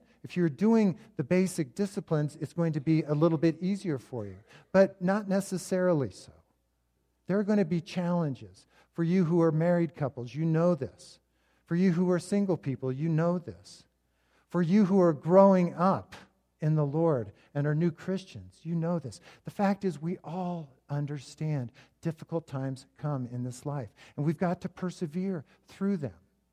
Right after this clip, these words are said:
And we persevere through them because of the things that have come before.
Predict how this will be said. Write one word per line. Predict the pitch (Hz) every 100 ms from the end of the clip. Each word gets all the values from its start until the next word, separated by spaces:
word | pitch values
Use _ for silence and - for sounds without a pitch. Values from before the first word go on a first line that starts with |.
| _ _ _ _ _ _ _ _ _ _ _
And | 175
we | 165
persevere | - 247 233 185 226 247
through | 170 143
them | 156 156 _ _
because | 165 196 175
of | 156
the | 160
things | 185 175 175 -
that | 156 151
have | 151
come | 170 160
before. | 156 - 190 175